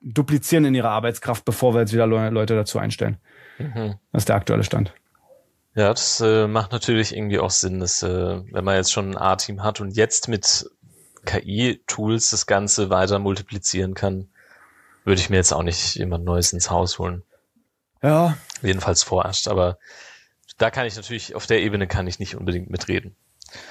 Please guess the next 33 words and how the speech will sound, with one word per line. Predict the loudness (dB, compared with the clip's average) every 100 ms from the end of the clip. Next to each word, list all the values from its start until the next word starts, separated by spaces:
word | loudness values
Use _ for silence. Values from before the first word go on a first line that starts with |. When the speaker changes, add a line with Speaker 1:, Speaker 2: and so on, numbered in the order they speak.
| -20 -20 _ 2
Speaker 2:
Ähm, | 4 6 4 -2 -4 -6 -10 _ _ _ _ -4
aber | 0
lass | 0 -2
uns | -4
noch | -2
mal | -2
ein |
kleines | 2 0 0
bisschen | -4 -8 -8
zurückspulen. | -8 -8 -6 -4 -2 0
Was | 0 0
habt | 0
ihr | 0
denn | 0 -2
für | -8 -2 2 2
Persönlichkeitsentwicklungsthemen | 2 -2 0 0 0 2 2 2 -4 -6 -6 -4 -2 0 0
gemacht, | 0 0 0 0
dass | 0 0
es | 0
dann | 0 -2 -4 -6 -10 -14 _ _ _ _ _
das | -2 2
halbe | 2 2 0
Team | -2 -2
zum | -2 -2
Anlass | 2 2 2
genommen | 0 -2 0
hat, | -2 -2
zu | -4
kündigen? | -2 -2 -2 -4 -10 _ -14 -10 -10 -10 -14 -18 -2
Speaker 1:
Ähm, | 0 2 2 2
es | 2 0
gibt | -2 -2
von, | 0 2 4 4 2 -2